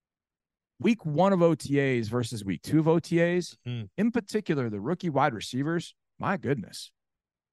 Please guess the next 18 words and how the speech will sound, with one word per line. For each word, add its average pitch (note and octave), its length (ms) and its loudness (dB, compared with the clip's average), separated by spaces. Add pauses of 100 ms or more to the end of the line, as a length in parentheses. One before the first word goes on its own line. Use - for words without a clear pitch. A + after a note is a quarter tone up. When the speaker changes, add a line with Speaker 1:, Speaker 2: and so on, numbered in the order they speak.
Speaker 1:
Between B2 320 0
Jared E3+ 320 2
Wayne, F3 400 0 (340)
uh, A2+ 280 0
Xavier E3 340 2
Hutchinson. E3 800 0
Speaker 2:
Jared D3+ 220 4
Wayne's C#3+ 320 2
catch D3+ 320 -2
today. A#2+ 540 -2 (200)
Speaker 1:
That D3+ 60 6
Speaker 2:
Oh G3 40 6
Speaker 1:
was E3 120 2
Speaker 2:
my A#2+ 100 0
Speaker 1:
incredible, B2+ 380 2
wasn't D#3+ 140 2
it? G3 100 -2
Speaker 2:
goodness. - 300 -6